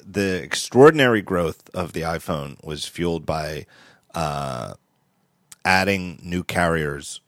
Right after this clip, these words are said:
around the world, and they've already added most of the carriers.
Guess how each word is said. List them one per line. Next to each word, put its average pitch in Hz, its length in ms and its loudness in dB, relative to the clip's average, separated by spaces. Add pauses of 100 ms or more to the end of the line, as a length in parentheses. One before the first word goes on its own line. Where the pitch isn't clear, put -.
around 76 320 -8
the 76 60 -12
world, - 380 -12 (300)
and 80 520 -6 (160)
they've 80 580 -6
already 87 380 2
added 78 500 -4 (240)
most 87 360 -2
of 82 60 -6
the 80 80 -6
carriers. 73 680 -6